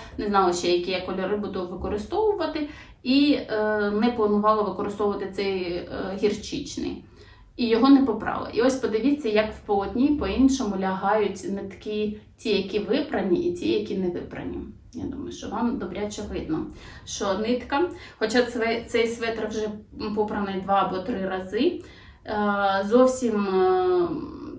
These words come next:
трохи змінив свій розмір, який б-, був, е, попередній, тобто саме перший, і за рахунок того, що, е, данігал був вже випраний перед тим, як в'язати. Ну, а ось ця нитка гірчична,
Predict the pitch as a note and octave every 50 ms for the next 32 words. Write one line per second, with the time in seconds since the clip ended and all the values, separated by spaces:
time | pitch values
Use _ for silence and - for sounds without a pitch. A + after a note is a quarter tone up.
0 | - - - B3 A#3 A#3+ A3 G3+ - - G3+ G3 - A3 G#3+ G#3 G#3+ G#3+ G#3+ G#3+
1 | G#3 - - - G3+ G#3 G#3+ G#3+ A3 G#3 A3 G#3+ G3+ G3 F#3+ G3 F3+ F3 E3+ F3
2 | F3+ F3+ - G#3 G#3 G3+ - - - G3 G#3 G3 G3 F#3+ F#3+ F#3+ - - - G3
3 | F#3+ F#3 F3+ F3+ F3+ F3+ F3+ F3+ F3+ F3+ F3 F3 F3 - - - - - - -
4 | - - - G#3 G3+ G3+ - G3+ F#3+ F3+ E3 E3 E3 G3 A3+ C#4+ D4+ D4 C#4+ B3
5 | B3+ C4 B3 B3 - B3 A#3+ A#3+ A#3 A#3 A#3 A#3 A3 A3 A#3 B3 - - - A#3+
6 | A#3 A#3 - - - - - - - _ - A#3 A3+ A3 G#3+ G#3 G#3+ G#3+ G#3 G#3
7 | G#3 A3+ A3 A3 A3 - B3 A#3 G#3+ G#3 - A#3+ A3 A3+ A3 G#3+ - - A3 G#3
8 | G3+ G3+ G#3 - - - - - - G#3 G3+ G#3 G#3+ G#3+ G#3+ G#3+ G#3 A3 G#3+ G3+
9 | G3+ G#3 G#3+ G#3+ G#3 G3+ G3+ G#3 G#3 - G#3+ G#3+ G#3+ G#3 G#3 G#3 G#3+ G#3 G3+ G3
10 | G3+ G3 - G3+ G3 G3 G3 - G3 G3+ G3+ G3 F#3+ - - G#3+ G#3+ G#3 G3 G3
11 | G3 - G#3+ G#3 G#3 G#3+ - - - - - _ - - - _ - - _ -
12 | - - - - - - A#3+ A3 G#3 G#3 - - - G#3 G#3 G#3 G#3+ A3 - -
13 | A#3+ A3 G#3+ G#3+ A#3 C#4+ - - G4+ A#4+ A#4+ - - - - - - - B3+ A#3
14 | C4+ C4+ - - E4+ D#4+ D4+ - - C#4+ C4+ C#4 C#4+ C#4